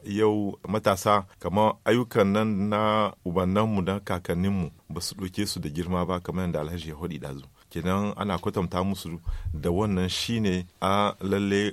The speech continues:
gurin da suke iya su samu nan zuwa gaba su ci unhwanin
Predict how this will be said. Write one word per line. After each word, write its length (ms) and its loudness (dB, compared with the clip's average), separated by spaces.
gurin 340 2
da 80 2
suke 200 -2
iya 120 -4
su 100 -6
samu 380 0
nan 180 2
zuwa 240 0
gaba 340 -2
su 140 -12
ci 100 -12
unhwanin 560 -2